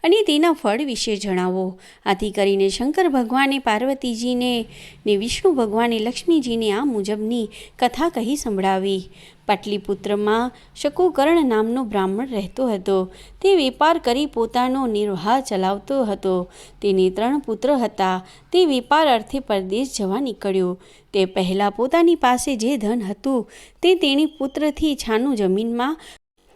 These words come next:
ખાડો ખોદી દાટી, દાટી દીધું. પરદેશમાં કમનસીબે ઓચિતા સાપ કરડવાથી તેનું મરણ થયું. એક દિવસે સર્પ યોનિથી કંટાળી જતા તેણે પોતાના પુત્રોને સ્વપ્નમાં આવીને કહ્યું કે, "હું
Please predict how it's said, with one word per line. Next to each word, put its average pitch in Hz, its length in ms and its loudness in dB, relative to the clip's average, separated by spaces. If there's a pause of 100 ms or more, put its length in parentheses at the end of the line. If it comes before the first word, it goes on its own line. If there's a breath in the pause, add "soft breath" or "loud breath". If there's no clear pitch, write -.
(100)
ખાડો 320 280 4
ખોદી 285 440 2
દાટી, 254 400 0 (480)
દાટી 254 400 2
દીધું. 185 540 -2 (320 soft breath)
પરદેશમાં 208 800 2 (340 loud breath)
કમનસીબે 311 960 2 (180 soft breath)
ઓચિતા 349 500 2
સાપ 254 380 -2
કરડવાથી 240 720 0
તેનું 208 320 0
મરણ 190 280 0
થયું. 190 480 -2 (300 loud breath)
એક 196 180 -2
દિવસે 196 420 0
સર્પ 339 400 0
યોનિથી 285 720 0 (320 loud breath)
કંટાળી 330 520 4
જતા 247 360 0
તેણે 247 320 -2
પોતાના 302 520 2
પુત્રોને 285 760 -2 (240 loud breath)
સ્વપ્નમાં 311 640 2
આવીને 269 340 0
કહ્યું 233 440 -2
કે, 220 240 -2
"હું 240 420 0